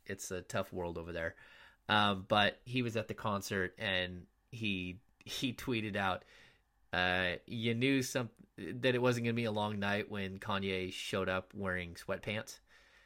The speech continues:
And it just, like, instantly made me think of Plaxico Burress at a New York nightclub with a gun in his pocket wearing sweatpants, and he shot himself in the leg. But, uh,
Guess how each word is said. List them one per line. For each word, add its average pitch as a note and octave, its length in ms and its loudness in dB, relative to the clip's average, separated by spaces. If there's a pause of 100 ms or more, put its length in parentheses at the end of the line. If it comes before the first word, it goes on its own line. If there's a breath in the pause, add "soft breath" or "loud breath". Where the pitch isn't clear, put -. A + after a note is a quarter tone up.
(560)
And G2 460 0
it G#2+ 160 -2
just, - 180 -4
like, F#2+ 180 -2
instantly F#2+ 840 -4
made F#2 280 2
me F2 120 -6
think F2+ 260 -6
of F2 220 -8
Plaxico - 460 -2
Burress E2+ 360 -4 (240)
at F#2 180 2
a E2+ 220 -2
New F#2+ 80 -2
York F2 320 -2
nightclub F2 420 -2
with F2 120 -2
a F#2+ 40 -2
gun E2 280 -4
in E2+ 80 -6
his D#2+ 100 -10
pocket E2+ 340 0
wearing E2 220 -6
sweatpants, E2 560 -6
and D#2+ 100 -8
he D#2+ 80 -10
shot E2+ 220 -2
himself E2+ 300 -6
in E2+ 80 -6
the D#2+ 60 -8
leg. D#2+ 200 -6 (540 soft breath)
But, G2 400 10
uh, F#2 400 8